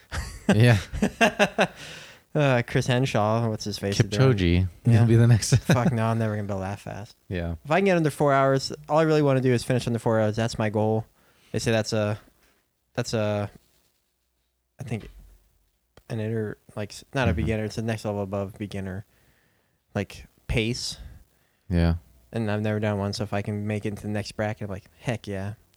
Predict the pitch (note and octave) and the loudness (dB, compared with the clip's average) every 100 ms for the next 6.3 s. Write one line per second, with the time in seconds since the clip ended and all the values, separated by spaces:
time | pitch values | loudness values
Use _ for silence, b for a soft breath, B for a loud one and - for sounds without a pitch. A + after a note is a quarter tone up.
0 | - F2+ E2 C3 B2+ C3+ B2+ B2+ B2 - | -6 -2 0 0 0 0 0 0 -2 -6
1 | _ _ _ _ _ - - - C3 B2 | _ _ _ _ _ -20 -18 -6 -2 0
2 | G#2+ A#2+ A#2 G#2+ G#2 G2 G2+ - B2 G#2+ | -2 -2 -2 -2 -6 -6 -8 -6 -8 -8
3 | A2 G#2 G2 G2+ G2 - B B B B | -10 -8 -6 -6 -8 -12 B B B B
4 | B B B B B _ - A2+ A2+ A#2+ | B B B B B _ 2 4 4 4
5 | G#2+ G2+ F#2+ G2+ - G2+ F#2 G2 F#2+ G2 | 2 4 4 4 4 2 4 2 2 4
6 | G2+ G#2+ | 4 4